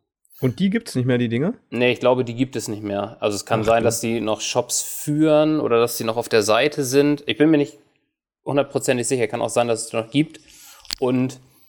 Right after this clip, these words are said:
Speaker 2: als neueste Variante sind einfach diese Rodlocks aus Gummi.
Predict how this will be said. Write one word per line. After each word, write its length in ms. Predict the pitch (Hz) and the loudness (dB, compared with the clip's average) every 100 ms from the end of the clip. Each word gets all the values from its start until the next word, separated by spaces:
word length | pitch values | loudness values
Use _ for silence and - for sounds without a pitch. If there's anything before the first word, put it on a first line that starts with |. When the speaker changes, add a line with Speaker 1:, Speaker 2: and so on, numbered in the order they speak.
| _ _ _ - | _ _ _ 2
Speaker 2:
als 500 | 120 117 113 - 127 | 4 4 0 -6 -4
neueste 460 | 117 135 147 127 | 2 2 2 0
Variante 440 | 123 127 123 127 127 | 0 4 2 2 -2
sind 200 | 120 104 | -2 -2
einfach 220 | 120 120 | -4 -4
diese 260 | 113 113 | -2 4
Rodlocks 520 | 107 127 - 143 143 - | 4 4 2 0 0 -2
aus 220 | 110 - | -4 0
Gummi. 480 | 143 156 160 160 | 0 2 0 -2